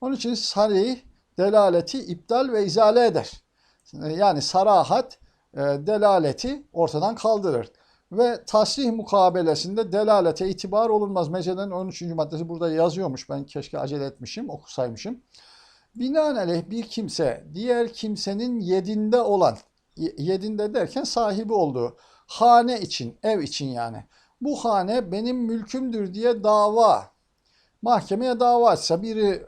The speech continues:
bir evde oturuyor, bir başkası da geldi, mahkemeye gitti, "Bu ev benimdir." diye iddia etti, dava açtı. Ve zilyet dahi "Bu hane benim mülkümdür." diye iddia edip, me-, evi elinde bulunduran şahıs da mahkemede "Hayır, bu benim mülkümdür." diye iddia etse,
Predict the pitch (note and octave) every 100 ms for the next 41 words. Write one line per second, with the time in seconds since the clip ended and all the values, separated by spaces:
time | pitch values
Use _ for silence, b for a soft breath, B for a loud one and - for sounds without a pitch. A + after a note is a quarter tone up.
0 | - - F3+ A3 G3+ G#3 G#3 G#3 G#3 G#3+
1 | A#3 G#3+ B3+ A3 G#3 G3+ G3 F#3+ A3 G3
2 | A3 G#3+ F#3 - A3 G#3 D#3 D3+ A3+ A3
3 | G#3+ G#3 G#3+ F#3+ E3 D3 G#3+ B3+ B3+ b
4 | b b B3 B3+ - C#4 G#3+ - _ B2+
5 | D3+ A#3 A#3 A#3 E3+ B2+ - B3 B3 b
6 | b b F3 G3 A3 D4 C#4 G#3 - F#3+
7 | E3+ A#3 C4+ A#3 C4+ A3 G#3 A#3 B3 A3
8 | B3 B3+ A#3 G#3 A#3 A#3+ A#3 A3+ G3 B3
9 | A3+ G#3+ - B3+ A#3+ D3 E3+ - - b
10 | b b F3 G3 G3 A3 B3+ B3 G#3 G3
11 | G#3+ A#3+ B3 A#3+ A#3 A#3 A3+ A3 G3+ B3
12 | A3+ A3+ G#3+ A#3+ A3 - G#3 E3+ F#3+ A3
13 | B3 A3 A#3+ G#3+ B3+ A#3+ A3+ B3+ A#3+ F3+
14 | E3 D#3+ D3+ D#3 C3 A2+ - E3 B3+